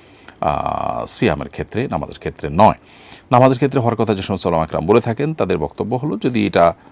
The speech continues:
আহ, ফিদিয়া হিসাবে কাউন্ট নাও হয়, তাহলে সাধারণ সাদাকা হয়ে যাবে। সেই দৃষ্টিকোণ থেকে আমাদের, আহ, প্রিয়জনদের যারা মারা যাবেন, তারা যদি কেউ কোনো নামাজ রেখে যান, তাহলে সেই হিসাব করে আমরা দান করে দিতে পারি, যে নফল দান হিসেবে আল্লাহ তাআলার কাছে হয়তো গ্রহণযোগ্য হবে। কিন্তু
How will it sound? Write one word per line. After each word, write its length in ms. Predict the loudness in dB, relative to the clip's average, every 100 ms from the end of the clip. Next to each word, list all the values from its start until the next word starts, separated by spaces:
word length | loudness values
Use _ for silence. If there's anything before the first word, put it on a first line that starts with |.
| _
আহ, 340 | -2 -2 0 -4
ফিদিয়া 360 | -4 -2 0
হিসাবে 500 | -2 -6 -4 -4 -6 -6
কাউন্ট 260 | -6 -4
নাও 160 | 0 0
হয়, 180 | 0 -4
তাহলে 160 | -8
সাধারণ 260 | -6 -4 -4
সাদাকা 320 | -2 -2 -2
হয়ে 180 | -2 -2
যাবে। 220 | -2 -6 -8 -16 _
সেই 320 | -8 0 2
দৃষ্টিকোণ 400 | 2 0 -2 -2
থেকে 180 | -2 0
আমাদের, 400 | 0 0 2 0 -2 -10
আহ, 500 | -6 -2 -2 -4 -8 0
প্রিয়জনদের 420 | 0 0 -6 -8 -12 -10
যারা 160 | -6 -4
মারা 220 | 0 0
যাবেন, 280 | 0 -6 -8
তারা 160 | -6
যদি 260 | -6 -6 -8 -10 -20 -20 _
কেউ 120 | -2
কোনো 180 | -2 -4
নামাজ 200 | -6 -6
রেখে 220 | -6 -6
যান, 160 | -4 -6
তাহলে 180 | -4 -4
সেই 140 | -4
হিসাব 160 | -6 -6
করে 120 | -6 -6
আমরা 160 | -6
দান 220 | -2 -2
করে 160 | -2 -6
দিতে 160 | -4 -4
পারি, 220 | -2 -4 -8 _ _ _ -10
যে 220 | -8 -8 -8
নফল 340 | -10 -6 -8
দান 200 | -4 -6
হিসেবে 300 | -6 -10 -8
আল্লাহ 160 | -6 -8
তাআলার 180 | -10 -16
কাছে 200 | -10 -10
হয়তো 140 | -8
গ্রহণযোগ্য 440 | -10 -10 -10 -10
হবে। 200 | -4 -2
কিন্তু 300 | -2 -6 -6